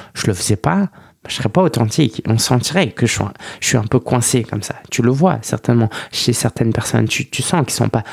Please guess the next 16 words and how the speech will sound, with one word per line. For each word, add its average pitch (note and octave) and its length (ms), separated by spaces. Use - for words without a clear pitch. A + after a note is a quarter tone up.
totalement A2 540
authentiques. - 580
Et C3 80
ça, D3+ 240
c'est C3 280
un - 100
vrai D3 200
su-, - 120
super - 320
pouvoir. C3 320
T'es G#2+ 100
peut-être - 240
quelqu'un A2 320
de G#2 60
très - 240
amical, B2+ 580